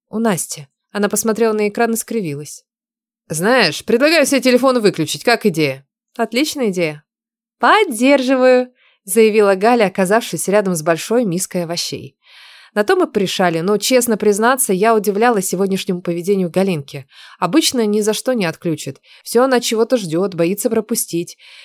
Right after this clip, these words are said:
Через два часа мы смеялись, обсуждая всё, что можно и нельзя. От погоды и, конечно, не забыли про мужчин. Без них никак на таких девишниках. "Слушай, а чего тебе тот козлик прислал?" спросила Стального, прищуривая глаза. "Это какой?"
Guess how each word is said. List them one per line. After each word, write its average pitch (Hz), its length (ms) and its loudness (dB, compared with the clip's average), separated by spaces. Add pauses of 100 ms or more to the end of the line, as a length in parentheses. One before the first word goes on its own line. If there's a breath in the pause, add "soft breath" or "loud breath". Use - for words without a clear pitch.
Через 196 240 2
два 214 160 2
часа 226 300 -2
мы 220 120 0
смеялись, 202 600 0
обсуждая 185 440 0
всё, 226 200 -2
что 196 180 -4
можно 196 320 -2
и 175 60 -4
нельзя. 156 460 -6 (280)
От 175 160 -6
погоды 202 460 2
и, 156 60 -4
конечно, 202 400 -4
не 165 100 -4
забыли 180 320 0
про 170 140 -6
мужчин. 147 440 -8 (280 loud breath)
Без 208 180 -2
них 277 220 -2
никак 247 340 0
на 233 120 0
таких 208 320 0
девишниках. 160 800 -8 (400)
"Слушай, 247 400 2
а 214 60 2
чего 330 220 0
тебе 311 160 0
тот 269 200 -2
козлик 185 360 2
прислал?" 160 500 0 (540)
спросила 185 560 -2
Стального, 185 500 -2
прищуривая 165 540 -4
глаза. 175 480 -6 (440)
"Это 294 200 -4
какой?" 330 580 2